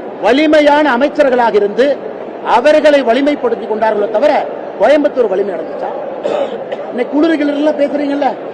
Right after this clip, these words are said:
கோயம்புத்தூர் இன்னைக்கு சூடா மாத்திருக்கிறது யாரு? கோயம்புத்தூர் சூடாயிருச்சுங்களா இல்லையா? சூடாயிருச்சா இல்லையா? மரத்தை வெட்டி அங்க இருக்கக்கூடிய குளத்தை எல்லாம் தண்ணி எடுத்து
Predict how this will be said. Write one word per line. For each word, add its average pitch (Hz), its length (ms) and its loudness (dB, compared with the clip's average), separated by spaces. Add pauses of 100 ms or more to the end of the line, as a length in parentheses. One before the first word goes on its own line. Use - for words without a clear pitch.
(300)
கோயம்புத்தூர் 302 340 0
இன்னைக்கு 277 200 -4
சூடா 311 240 2
மாத்திருக்கிறது 262 500 -4
யாரு? 254 180 -2 (640)
கோயம்புத்தூர் 269 400 -4
சூடாயிருச்சுங்களா 294 540 2
இல்லையா? 190 220 -2 (680)
சூடாயிருச்சா 269 400 -2
இல்லையா? 196 200 -6
மரத்தை 208 280 -2
வெட்டி 240 220 -8 (880)
அங்க 226 140 0
இருக்கக்கூடிய 240 440 2
குளத்தை 220 320 0
எல்லாம் 226 240 0
தண்ணி 208 240 -2
எடுத்து 202 260 -2